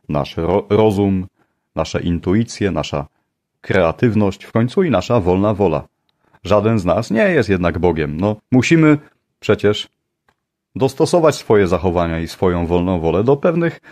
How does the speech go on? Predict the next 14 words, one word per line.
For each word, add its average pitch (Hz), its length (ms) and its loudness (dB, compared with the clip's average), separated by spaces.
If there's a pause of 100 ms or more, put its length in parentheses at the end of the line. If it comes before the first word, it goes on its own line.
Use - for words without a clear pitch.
(340)
niezaprzeczalnych 117 720 2
praw, - 420 -2 (560)
których 98 340 -6
się 101 120 -2
uczymy, 85 400 -4
które 143 240 2
z - 60 -4
początku 147 500 0
bolą, 98 460 2 (460)
a 95 80 -2
w 85 60 -6
dalszej 104 320 2
mierze 101 220 0
uszczęśliwiają. 87 920 -4